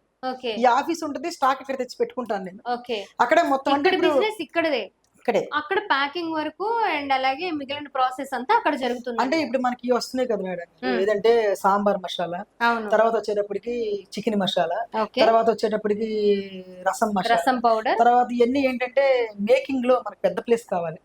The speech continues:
Speaker 1: అవును.
Speaker 2: అవేంటంటే వేడి చేసి నిదానంగా వాటిలో వేసిన ఇంగ్రీడియంట్స్ మొత్తం వేసి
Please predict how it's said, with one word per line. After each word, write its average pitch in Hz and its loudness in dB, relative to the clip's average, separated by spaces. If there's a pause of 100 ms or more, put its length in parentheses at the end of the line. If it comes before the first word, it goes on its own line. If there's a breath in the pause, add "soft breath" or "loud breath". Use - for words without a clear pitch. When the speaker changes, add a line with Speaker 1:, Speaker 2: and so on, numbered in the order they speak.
Speaker 1:
అవును. 208 -2
Speaker 2:
అవేంటంటే 240 4
వేడి 247 2
చేసి 247 0
నిదానంగా 226 0
వాటిలో 208 -2
వేసిన 196 -4
ఇంగ్రీడియంట్స్ 196 -6
మొత్తం 180 0
వేసి 190 -2